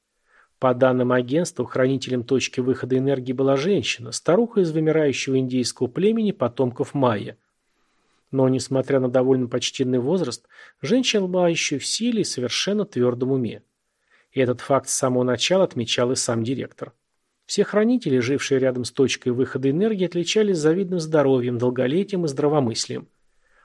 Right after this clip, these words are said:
Проблема заключалась в том, что у всех местных поселений эти люди почитались как самые настоящие святые, и любая попытка захвата хранителя грозила вылиться в откровенное кровопролитие. И именно это обстоятельство и беспокоило Сторма больше всего.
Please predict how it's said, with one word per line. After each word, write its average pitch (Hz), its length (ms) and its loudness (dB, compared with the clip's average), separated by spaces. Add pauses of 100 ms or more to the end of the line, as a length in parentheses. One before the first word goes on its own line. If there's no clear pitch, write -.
(120)
Проблема 127 460 2
заключалась 117 600 -2
в - 80 -14
том, 170 200 -2
что - 200 -6
у 113 40 -4
всех - 300 -6
местных 131 360 -2
поселений 139 540 0
эти 123 160 -6
люди 135 200 -2
почитались 123 640 -2
как - 180 -6
самые 139 280 2
настоящие 127 560 0
святые, 135 600 -6 (380)
и 151 80 -2
любая 208 300 6
попытка 196 440 0
захвата 143 440 0
хранителя 175 540 0
грозила 139 480 0
вылиться 196 400 -4
в 135 60 0
откровенное 147 560 0
кровопролитие. 135 920 -2 (640)
И 254 140 2
именно 233 180 6
это 156 180 2
обстоятельство 170 680 0
и 131 40 2
беспокоило 127 640 -2
Сторма 120 420 -2
больше 110 320 -4
всего. - 420 -6